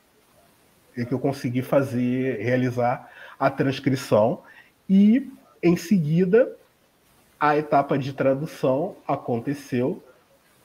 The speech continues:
com muitas dificuldades, porque não se tratava do texto, do texto em latim clássico, mas sim em latim, que, que a gente pode entender como neolatim, renascentista ou humanístico,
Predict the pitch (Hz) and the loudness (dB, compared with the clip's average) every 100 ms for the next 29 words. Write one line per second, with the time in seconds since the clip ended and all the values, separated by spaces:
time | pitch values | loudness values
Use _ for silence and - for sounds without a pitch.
0 | _ _ _ _ _ - 202 208 220 226 | _ _ _ _ _ 8 8 8 4 4
1 | - 196 220 214 196 202 - 220 214 - | 4 0 0 2 2 0 -4 0 -2 0
2 | 190 202 240 202 202 208 208 208 208 160 | 2 2 2 2 2 0 2 2 0 -2
3 | 156 196 196 190 180 170 143 - 170 170 | 0 0 2 2 2 2 0 -2 -4 -2
4 | 156 127 120 131 151 147 156 143 156 160 | -4 -4 -2 -2 -2 -2 -4 -4 -4 -4
5 | 165 165 165 190 220 240 135 - 120 127 | -2 -4 -4 -8 -2 2 2 0 -8 -8
6 | - 170 180 202 - - 196 285 _ _ | -6 -4 -2 -2 -6 -6 -6 -8 _ _
7 | _ _ _ - _ _ _ _ _ _ | _ _ _ -20 _ _ _ _ _ _
8 | - 214 185 143 147 151 160 160 - 165 | 2 4 4 0 2 2 2 0 2 0
9 | 165 160 147 151 147 139 127 127 180 - | 2 0 -2 -2 -2 0 2 2 0 -2
10 | 233 220 180 131 139 143 220 - 220 208 | -4 -2 -2 -2 -4 -4 -6 -4 -2 0
11 | 180 160 - 135 127 131 165 147 170 190 | 0 -2 -6 -4 -4 -2 -2 -2 -2 -4
12 | - 190 208 202 | -6 -6 -4 -6